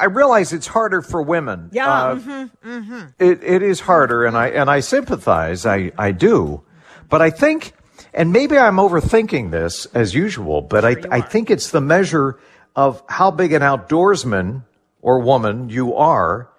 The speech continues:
Speaker 1: the number of times that out of necessity or convenience, you relieve yourself, uh, outside. As, you know, I, I think we were meant to do that. I
Speaker 2: Wait,
Speaker 1: think,
Speaker 2: why
Speaker 1: you know,
Speaker 2: would
Speaker 1: plumbing
Speaker 2: you, let, let's talk about you. Why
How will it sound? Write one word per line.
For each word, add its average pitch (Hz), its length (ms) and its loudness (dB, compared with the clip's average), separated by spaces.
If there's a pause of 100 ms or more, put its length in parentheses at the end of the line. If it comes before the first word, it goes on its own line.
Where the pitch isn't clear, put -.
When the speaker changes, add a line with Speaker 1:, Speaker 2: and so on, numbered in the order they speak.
(400)
Speaker 1:
the 123 100 2
number 156 360 0
of - 80 -4
times 123 560 -4
that 110 240 -2 (260)
out 208 220 0
of 190 140 -4
necessity 233 760 0
or 233 260 2
convenience, 165 920 -4 (420)
you 160 240 2
relieve 165 400 4
yourself, 110 640 2 (500)
uh, 104 460 -2
outside. 151 800 0 (640)
As, 110 400 0
you 147 140 2
know, 90 340 -2
I, 98 140 -2 (320)
I - 260 -4
think 127 240 -2
we 135 100 4
were 120 140 2
meant 120 300 2
to 120 100 0
do 151 220 2
that. 80 340 0
I - 60 -2
Speaker 2:
Wait, 85 100 -2
Speaker 1:
think, 107 160 -2
Speaker 2:
why 339 120 -4
Speaker 1:
you 427 100 -6
know, 101 60 4
Speaker 2:
would - 120 -8
Speaker 1:
plumbing 131 400 0
Speaker 2:
you, 131 160 -8
let, 330 160 -10
let's 659 160 -10
talk 539 220 -6
about 427 260 -2
you. 226 80 2
Why 302 340 -4